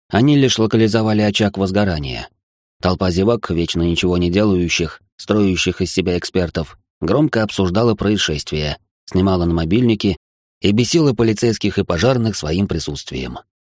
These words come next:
Нет, ну что за люди? Ну, хоть бы кто догадался детям за водой или лимонадом в магазин сбегать. Их из пожара достали, они в шоке, и ни один не почешется.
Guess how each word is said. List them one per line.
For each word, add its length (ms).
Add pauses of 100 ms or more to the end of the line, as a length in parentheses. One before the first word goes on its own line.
(180)
Нет, 280
ну 100
что 200
за 120
люди? 380 (360)
Ну, 200
хоть 240
бы 180
кто 220
догадался 600
детям 340
за 100
водой 420
или 260
лимонадом 640
в 80
магазин 400
сбегать. 480 (720)
Их 200
из 120
пожара 380
достали, 560 (160)
они 220
в 80
шоке, 500 (200)
и 140
ни 120
один 340
не 80
почешется. 680